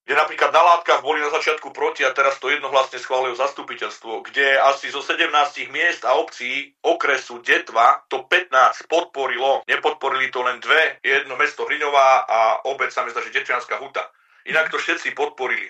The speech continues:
To znamená, že ľudia chceli počuť nejaké vysvetlenia, asi sa s tým uspokojili, s tými vysvetleniami,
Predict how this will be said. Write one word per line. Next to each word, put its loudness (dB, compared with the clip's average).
To -2
znamená, 4
že 0
ľudia 4
chceli 2
počuť -2
nejaké 2
vysvetlenia, 0
asi 2
sa 4
s -4
tým 0
uspokojili, -4
s -4
tými -4
vysvetleniami, 0